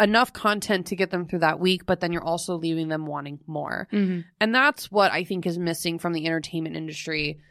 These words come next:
Speaker 1: And I think a big reason why so many people are putting streaming services out there is that everyone's trying to find the way to leave somebody wanting more. But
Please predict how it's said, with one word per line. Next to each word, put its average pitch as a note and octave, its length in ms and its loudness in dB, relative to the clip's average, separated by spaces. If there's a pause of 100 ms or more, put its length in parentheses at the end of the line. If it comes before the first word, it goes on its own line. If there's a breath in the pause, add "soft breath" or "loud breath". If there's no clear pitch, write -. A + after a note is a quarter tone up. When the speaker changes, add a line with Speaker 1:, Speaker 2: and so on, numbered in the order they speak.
(320 soft breath)
Speaker 1:
And D#3+ 460 -2 (100)
I F3+ 60 -2
think F3 360 -4
a G3 80 -2
big F3 300 0
reason E3 540 -2 (100)
why D#3+ 840 2
so F3 340 2
many F3 180 -2
people F3 300 -2
are E3+ 120 4
putting E3 300 0
streaming A3 340 0
services E3 400 0
out - 220 -4
there - 220 0
is E3 180 -4
that D#3+ 320 2 (400 soft breath)
everyone's A#3+ 400 2
trying G3 220 2
to G3 80 0
find F3 180 2
the E3+ 60 4
way D#3+ 120 4
to E3 80 4
leave D#3+ 220 -2
somebody D#3+ 300 0
wanting D3 320 -4
more. D3+ 400 -6
But D#3 320 2